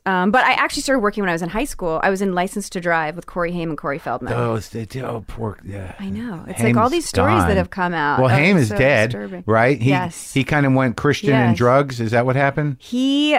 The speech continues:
Speaker 1: I know that he was, I mean, I guess at the time I was working with them, they got, they were doing drugs, but I
Speaker 2: Yeah.
Speaker 1: was, like, very naive and I
Speaker 2: Right.
Speaker 1: didn't really, you know, but, you know, they've talked about it, and they were doing drugs, and I, Corey Haim died, yeah.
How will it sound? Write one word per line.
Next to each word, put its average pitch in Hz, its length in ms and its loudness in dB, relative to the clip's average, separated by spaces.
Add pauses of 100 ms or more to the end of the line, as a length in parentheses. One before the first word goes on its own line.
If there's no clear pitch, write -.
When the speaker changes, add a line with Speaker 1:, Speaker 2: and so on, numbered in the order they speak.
Speaker 1:
I 220 140 4
know 240 220 4
that 269 80 4
he 240 160 -2
was, 190 560 -4
I 226 80 4
mean, 247 120 4
I 240 60 4
guess 262 180 0
at 415 80 -4
the 370 60 -2
time 254 240 0
I 220 60 4
was 208 100 2
working 196 220 -2
with 180 100 -2
them, 165 140 -2
they 165 120 -2
got, 165 220 -2
they 175 80 -2
were 175 80 -4
doing 170 240 -4
drugs, 156 320 -4
but - 140 -2
I 208 80 2
Speaker 2:
Yeah. 190 60 4
Speaker 1:
was, 180 100 2
like, 240 120 2
very 208 220 2
naive 175 580 -4
and 110 120 2
I 98 80 6
Speaker 2:
Right. 185 100 4
Speaker 1:
didn't 196 160 0
really, 160 420 -4
you 185 100 -4
know, 160 280 -4
but, 180 320 2
you 233 160 -2
know, 208 80 4
they've 190 140 0
talked - 300 0
about 156 260 2
it, 180 180 0 (440)
and 180 280 2
they 185 120 2
were 196 80 2
doing 190 240 0
drugs, 170 420 2
and 170 120 -4
I, 165 80 -4
Corey 180 260 -8
Haim 175 160 -4
died, 185 320 -6
yeah. 104 220 -10